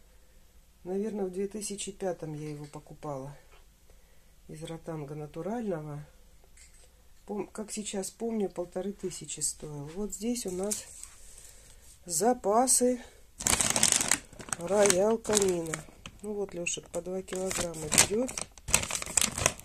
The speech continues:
Вот. Покупает в пэт-шопе в Москве.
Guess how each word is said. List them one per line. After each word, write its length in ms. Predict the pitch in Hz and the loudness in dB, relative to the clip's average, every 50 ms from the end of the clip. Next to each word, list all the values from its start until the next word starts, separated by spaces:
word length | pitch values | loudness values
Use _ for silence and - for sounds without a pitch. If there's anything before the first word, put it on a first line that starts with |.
| - - - - - - - - - - - - - - 208 202 208 202 208 | -16 -16 -16 -10 -6 -4 -2 0 2 2 2 2 0 -2 -2 -2 -4 -2 0
Вот. 240 | 214 214 214 214 - - - - - - - - | 0 0 2 0 0 -2 -4 -8 -4 -2 0 0
Покупает 640 | 185 185 - 214 - - 214 220 220 208 190 175 - - - - - | 2 4 4 4 4 6 6 6 6 6 4 2 0 -6 -12 -12 -10
в 160 | - - - | -8 -2 2
пэт-шопе 800 | - 220 202 208 - - - 226 226 233 240 - 254 254 247 240 226 - | 4 4 6 4 2 2 4 4 4 4 4 2 0 -2 -2 -2 -4 -2
в 40 | 233 | 0
Москве. 680 | 240 240 240 233 - - - 233 233 233 233 226 226 | 2 2 2 2 0 -2 -4 -2 -2 0 0 0 -2